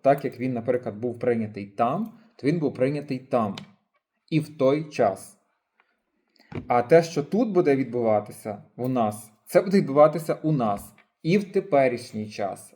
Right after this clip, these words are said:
розумієте? Але от ще раз наголошую: фраза, яка мені найбільше якось так, от, знаєте, прям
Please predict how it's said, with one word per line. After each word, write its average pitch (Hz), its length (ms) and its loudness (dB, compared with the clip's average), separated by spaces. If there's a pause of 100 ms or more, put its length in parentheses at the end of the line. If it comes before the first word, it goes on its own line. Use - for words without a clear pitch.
розумієте? 117 680 -6 (960)
Але 123 220 4
от 170 240 2
ще 143 320 2
раз 151 140 -2
наголошую: 110 680 -8
фраза, 139 380 4
яка 123 200 -2
мені 117 220 -4
найбільше 131 580 -4
якось 117 220 -8
так, 123 280 -2
от, 113 120 -6
знаєте, 123 340 -6
прям 117 400 -2